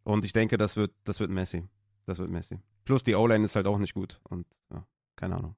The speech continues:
Ich bin da nicht so, nicht so begeistert von dem Signing. Dann haben wir noch Preseason Week One Takeaways oder ich hab mir die mal kurz aufgeschrieben. Sind jetzt nicht so,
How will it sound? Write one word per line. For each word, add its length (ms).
Ich 100
bin 100
da 100
nicht 120
so, 220
nicht 160
so 80
begeistert 400
von 100
dem 80
Signing. 360
Dann 540
haben 220
wir 100
noch 560
Preseason 960
Week 260
One 560
Takeaways 720
oder 220
ich 140
hab 80
mir 120
die 80
mal 140
kurz 200
aufgeschrieben. 720
Sind 140
jetzt 140
nicht 140
so, 500